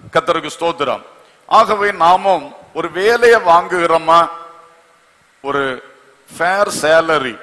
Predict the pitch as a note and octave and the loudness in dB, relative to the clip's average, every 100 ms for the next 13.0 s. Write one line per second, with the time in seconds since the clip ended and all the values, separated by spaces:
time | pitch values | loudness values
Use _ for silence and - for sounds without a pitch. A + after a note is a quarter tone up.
0 | - _ _ _ _ C3+ C3 B2+ B2 A#2+ | -20 _ _ _ _ -10 -8 -6 -8 -6
1 | D3+ F#3 G#3 G#3 F#3 F3 F#3 G3 D3 F3 | 0 0 0 -4 0 -2 -2 -4 -4 -2
2 | F3+ D3+ A2+ - - _ _ _ _ - | 0 0 -2 -12 -20 _ _ _ _ -4
3 | D3+ E3 E3+ F3 E3+ D3 C3+ A#2+ G#2+ - | -2 -2 0 0 0 -2 -6 -8 -10 -20
4 | _ - D#3+ E3+ D3+ D3 D#3+ D#3 B2+ - | _ -10 -6 -6 0 2 2 2 -4 -8
5 | - _ _ C#3+ D#3+ D3+ E3+ E3+ D#3+ D3+ | -20 _ _ -6 -6 -4 -6 -4 -2 2
6 | E3+ D3+ D#3 D#3+ D3+ D3 D#3+ C#3+ D3 D3+ | 2 2 2 2 0 -2 -8 -10 -8 -8
7 | C#3+ C3 C#3 C3+ B2+ A#2 - - _ _ | -10 -4 -2 -2 -4 -8 -10 -20 _ _
8 | _ C#3+ D3+ C#3 D3 C#3+ C3 B2+ B2 G#2+ | _ -6 0 0 0 -2 -4 -8 -10 -6
9 | G#2+ F2 - - _ _ - D3+ D3 C#3 | -6 -6 -14 -20 _ _ -4 -4 -2 -6
10 | B2+ A2+ - G#2+ E2+ - - _ _ _ | -4 -6 -4 -4 -4 -14 -20 _ _ _
11 | _ _ C3 C3 C#3 D3 C3+ C#3 C#3 C3 | _ _ -6 -2 -2 2 4 4 0 -4
12 | C3+ C#3 B2+ C#3+ D3+ C#3+ D#3+ F#3+ A3+ F3+ | -4 -6 -8 -6 -6 -8 -10 -6 -6 -6